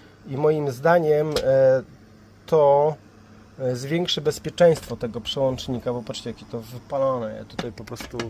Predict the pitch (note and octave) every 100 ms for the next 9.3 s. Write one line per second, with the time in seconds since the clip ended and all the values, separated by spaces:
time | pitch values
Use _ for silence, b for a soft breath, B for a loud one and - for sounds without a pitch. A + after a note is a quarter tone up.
0 | G#2+ A#2+ A#2+ A#2+ A2+ A#2+ A2 A#2 B2 A#2
1 | A2+ A#2+ A2+ - D3 - A2+ - D#3 D#3
2 | - B2 B2+ B2+ C3+ B2+ A2+ B2 - B2
3 | A#2+ B2 A#2 A2+ A2+ B2 A#2 C#3 C#3 B2
4 | A#2+ A#2+ C3+ A#2+ - A#2 - A#2+ A2+ -
5 | B B B B B B - D3 D3 C3+
6 | C3 C3 B2+ B2 B2 A#2+ A#2+ - - -
7 | - - - - - - - - - C#3
8 | C#3+ C#3 C#3 B2+ B2 - B2 A#2 A2+ -
9 | - -